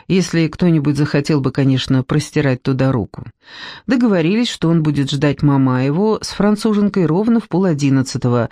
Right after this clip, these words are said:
у главного входа в обитель скорби. Мамаева оказалась по-европейски точной. Елена Васильевна еле успела собраться. Взяла с собой бутерброды. Вдруг дети проголодаются.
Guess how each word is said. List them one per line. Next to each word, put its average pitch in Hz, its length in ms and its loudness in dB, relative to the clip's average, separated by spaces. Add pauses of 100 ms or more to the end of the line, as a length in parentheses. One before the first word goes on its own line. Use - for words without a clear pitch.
(280)
у - 80 0
главного 190 500 2
входа 233 600 0
в 139 160 -2
обитель 143 420 0
скорби. 104 600 -4 (960)
Мамаева 160 560 2
оказалась 151 580 -2
по-европейски 151 920 0
точной. 95 680 -4 (400)
Елена 160 380 2
Васильевна 160 560 0
еле 156 260 0
успела 156 320 0
собраться. 156 800 0 (520)
Взяла 285 300 0
с - 60 -6
собой 208 240 2
бутерброды. 120 800 0 (260)
Вдруг 254 560 -2 (400)
дети 170 500 -2
проголодаются. 156 1160 -2